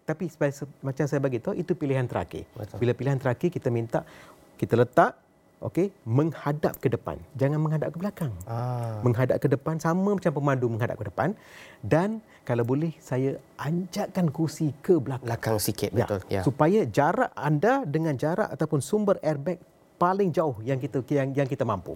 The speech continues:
Speaker 2: Mhm.
Speaker 1: Itulah yang terbaik. Itu. Yang kedua ialah, kalau kita ada katakan, ah, tiga anak yang travelling,
Speaker 2: Mhm.
Speaker 1: okey, anak yang paling muda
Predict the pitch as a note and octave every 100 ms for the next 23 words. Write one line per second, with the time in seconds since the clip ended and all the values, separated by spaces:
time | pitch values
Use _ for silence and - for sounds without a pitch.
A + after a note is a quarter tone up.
0 | - A2+ G#2 G2+ D3 F3 C#3 A2+ G2+ F2+
1 | - - - - - F2+ - - - C#3
2 | B2+ E3+ C#3+ E3+ - - - - - C3
3 | C3 C3+ C#3+ D3 D3+ D3 D3+ D#3 D3+ C3+
4 | C3+ B2+ - E3 D3 E3+ C#3+ D3+ B2 C#3
5 | C3+ B2+ - C3 A#2 A#2+ G#3+ - A#2 A2
6 | A2 F3+ A3+ - - - - E3+ A3+ -
7 | E3+ F3+ F3 - - - F3 G3 G#3 G#3+
8 | A3 F3 E3+ A2+ F2